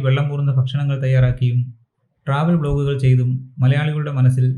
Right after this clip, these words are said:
വർഷങ്ങൾക്ക് മുമ്പ് തന്നെ സ്ഥാനം പിടിച്ച വ്യക്തിത്വമാണ് ലക്ഷ്മി നായർ. YouTube നമുക്കിടയിൽ സജീവമാകും മുമ്പ് മലയാളികളിൽ പാചകത്തിൽ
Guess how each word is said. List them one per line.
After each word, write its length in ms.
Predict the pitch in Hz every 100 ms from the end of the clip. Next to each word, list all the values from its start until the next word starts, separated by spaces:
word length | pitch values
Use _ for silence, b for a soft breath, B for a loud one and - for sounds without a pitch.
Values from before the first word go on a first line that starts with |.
| -
വർഷങ്ങൾക്ക് 440 | 123 - 160 165 160
മുമ്പ് 160 | 139 139
തന്നെ 180 | 139 135
സ്ഥാനം 260 | 131 127 131
പിടിച്ച 220 | 131 131 131
വ്യക്തിത്വമാണ് 560 | 113 131 131 120 113 113 120 _ _ _ _ -
ലക്ഷ്മി 280 | 127 - 135
നായർ. 280 | 113 104 107 - _ _ _ - - - -
YouTube 340 | 156 175 208 190
നമുക്കിടയിൽ 400 | 170 165 170 170 165
സജീവമാകും 520 | 160 147 165 156 147 143
മുമ്പ് 220 | 139 127 127 127 - _ _ 131
മലയാളികളിൽ 480 | 131 147 156 156 151 156 _ _ _ _ -
പാചകത്തിൽ 460 | 139 151 165 165